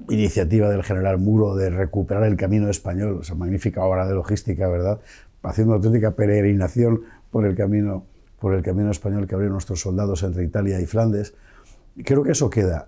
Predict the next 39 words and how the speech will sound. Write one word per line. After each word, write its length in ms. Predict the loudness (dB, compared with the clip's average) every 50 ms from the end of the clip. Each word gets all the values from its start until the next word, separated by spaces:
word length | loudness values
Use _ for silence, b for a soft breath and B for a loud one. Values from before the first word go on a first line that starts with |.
| -16 -20 -8
El 180 | 0 2 4 4
espíritu 720 | 2 2 0 0 2 2 2 2 2 2 2 2 0 0
de 140 | 0 0 0
la 80 | 0
España 460 | -2 -4 -2 0 2 2 2 2 0 -2
de 180 | 0 0 2
la 140 | 2 4 2
época, 480 | 2 2 0 -2 0 0 -2 -2 -4 b b b b b b b b b -20 -20 _ -20 -18 -16 -4
creo 300 | 0 2 4 4 4 4
que, 320 | 2 2 2 2 2 -2
como 300 | -4 -4 -2 -2 0 -2
el 80 | -2 -4
espíritu 420 | -6 -2 0 2 2 2 2 0
de 80 | 0 2
la 100 | 0 -2
Francia 460 | -2 0 0 2 2 0 0 0 0
de 80 | 2 2
la 140 | 0 0
época 340 | -2 -4 -6 -6 -6 -6 -4
o 140 | -4 -2 -2
de 80 | 0 0
la 100 | -2 -2
Inglaterra 460 | -2 -4 -4 -4 -4 -2 0 0 0
de 80 | 0
la 100 | 0 -2
época, 300 | -2 -2 -4 -2 0 0
se 60 | 0 0
está 180 | -2 -4 -4
muriendo 500 | -4 -4 -2 -2 -2 0 0 0 0 -2
al 140 | -2 -4 -6
paso 240 | -6 -4 -4 -4 -2
que 100 | -4 -4
todo 280 | -4 -4 -2 -2 -2
el 40 | -2
espíritu 460 | -4 -6 -6 -4 -4 -4 -2 -2 -2
europeo 360 | -4 -2 -4 -4 -4 -4 -4 -4
tradicional 440 | -4 -6 -6 -8 -8 -8 -8 -8
se 140 | -8 -10 -10
muere. 260 | -10 -10 -12 -12 -16